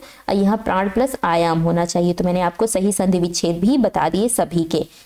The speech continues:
इस question के बिहाफ पे आपका D option correct है। फिर कह रहा है कि पंचानन में कौन सा समास है? तत्पुरुष, बहुव्रीहि, द्विगु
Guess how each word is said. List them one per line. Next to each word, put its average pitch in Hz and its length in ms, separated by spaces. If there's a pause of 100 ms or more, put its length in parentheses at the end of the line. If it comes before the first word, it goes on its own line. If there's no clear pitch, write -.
(160)
इस 247 140
question 269 300
के 269 80
बिहाफ 254 360
पे 277 80
आपका 185 280
D 170 180
option 160 300 (100)
correct - 320
है। - 120 (1160)
फिर 285 80
कह 311 140
रहा 330 100
है 370 40
कि 359 100
पंचानन 240 560
में 320 200
कौन 196 220
सा 190 120
समास 175 460
है? 170 140 (360)
तत्पुरुष, 190 540 (200)
बहुव्रीहि, 190 600 (320)
द्विगु 226 420